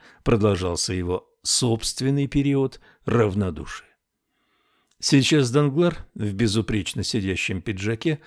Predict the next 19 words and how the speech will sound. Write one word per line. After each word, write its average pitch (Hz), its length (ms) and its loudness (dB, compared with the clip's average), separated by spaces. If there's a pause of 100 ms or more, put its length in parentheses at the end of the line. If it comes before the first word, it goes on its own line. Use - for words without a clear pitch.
(220)
стоял, 127 500 2
прислонившись 110 800 -2
к - 60 -10
машине. 95 500 -8 (400)
Его 120 280 4
явно 120 320 4
что-то 117 360 -6
тревожило, 85 640 -6 (280)
но 120 180 8
он 131 120 6
это 127 180 0
скрывал. 117 600 -2 (380)
Опустив 123 600 2
руку 110 280 0
в - 100 -6
карман, 143 500 2
он 104 200 2
сжимал 98 380 0
пальцами 87 600 -4